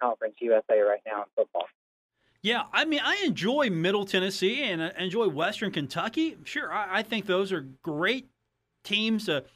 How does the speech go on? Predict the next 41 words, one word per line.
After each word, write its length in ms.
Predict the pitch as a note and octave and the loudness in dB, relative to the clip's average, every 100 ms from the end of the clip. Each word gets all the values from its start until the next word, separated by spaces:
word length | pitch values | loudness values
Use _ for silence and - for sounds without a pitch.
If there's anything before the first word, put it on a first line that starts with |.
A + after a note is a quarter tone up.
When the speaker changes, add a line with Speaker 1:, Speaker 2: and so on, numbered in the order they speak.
| _ _ - | _ _ -6
Speaker 2:
to 80 | |
have 220 | D3+ G#3 F3 | 0 0 2
a 60 | |
rivalry 600 | C#3+ D3+ G3 A3+ G3 F3 | 0 2 2 4 4 4
with. 260 | C#3 E3 G#3+ | 2 -2 -2
I 80 | B2+ | -6
care. 480 | - G3 A3 G3 - _ _ _ _ - | -2 0 0 0 -6 _ _ _ _ -8
Yeah, 160 | D3+ | -6
I 60 | D3+ | -4
care 320 | - F#3 A#3+ | 0 2 2
if 60 | E3+ | 0
Marshall 400 | E3 E3+ F3 C#3+ | 0 0 -2 -2
wins 360 | D3 D#3+ D#3 | 0 0 -2
and 360 | - C3+ C#3 C#3 | -8 -10 -8 -4
loses 380 | D3 E3+ D#3+ C#3 | 0 0 -2 -4
against 320 | C#3 D3 C#3+ | -4 -4 -2
Western 340 | D3 D3+ D#3 | -2 -2 -4
Kentucky. 480 | C#3 B2+ C#3+ C#3+ A#3 | -6 -4 -4 -4 -6
Same 260 | F#3 F3 E3 | -4 -2 -2
with 120 | C3+ | -2
Middle. 320 | C3+ C#3+ A#3+ - _ _ _ _ | -2 0 -2 -6 _ _ _ _
And 160 | E3+ G3+ | -2 -2
you 160 | F#3 G#3+ | 0 0
would 100 | G3 | 2
hope 260 | G#3 G3 | 2 2
that 180 | G3 F#3+ | 2 -2
Charlotte 640 | - F#3+ E3+ G3 G3 G3 | -2 0 2 4 4 4
and 140 | F3 E3 | 2 0
Old 180 | E3+ | 0
Dominion 420 | D#3 D#3 E3 E3+ D#3+ | 0 0 0 -2 -4
and 80 | |
the 80 | D3 | -4
Florida 380 | B2+ F3 F#3+ E3 | -4 -2 0 -2
schools 400 | D3 E3+ E3 D#3 | 0 2 2 0
would 140 | D3 | -4
really 400 | C3 C3 F3+ F3 | -6 0 2 2
rise 560 | C3 C3+ F3 D#3+ C#3+ B2+ | 0 0 2 2 0 2
up. 240 | A3+ G#3 | 2 2
But 140 | - D3 | -2 0
right 200 | E3 F3+ | 0 2
now, 280 | F#3 G#3 | 0 0